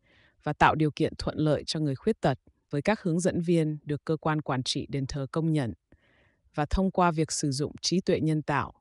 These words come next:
một cách lành mạnh và có ý thức. Hơn nữa, tín hữu có thể có các cuộc đối thoại cá nhân với các tu sĩ và giáo dân,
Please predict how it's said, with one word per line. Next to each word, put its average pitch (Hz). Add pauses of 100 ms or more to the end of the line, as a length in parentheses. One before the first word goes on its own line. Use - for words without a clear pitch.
một 143
cách 190
lành 147
mạnh 131 (360)
và 135
có 131
ý 147
thức. 226 (920)
Hơn 175
nữa, 160 (400)
tín 170
hữu 180
có 196
thể 170
có 151
các 214
cuộc -
đối 147
thoại -
cá 139
nhân 165 (180)
với 151
các 208
tu 175
sĩ 147
và 151
giáo 139
dân, 175